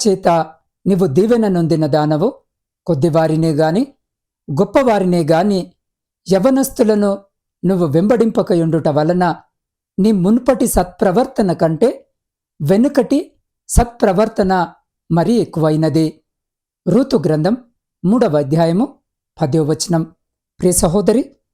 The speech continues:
సహోదరులారా, ఈరోజు ఈ వాక్యము వినిచిన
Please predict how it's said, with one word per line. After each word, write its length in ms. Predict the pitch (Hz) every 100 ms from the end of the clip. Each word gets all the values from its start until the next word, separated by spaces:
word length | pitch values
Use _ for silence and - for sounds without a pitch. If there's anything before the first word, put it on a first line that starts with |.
| _ _ -
సహోదరులారా, 920 | - 156 160 147 160 151 160 156 160 - _ _ _ _
ఈరోజు 560 | 196 190 226 180 208 185 - _ _ _ -
ఈ 40 | 180
వాక్యము 440 | 220 269 269 240
వినిచిన 560 | 190 180 165 175 165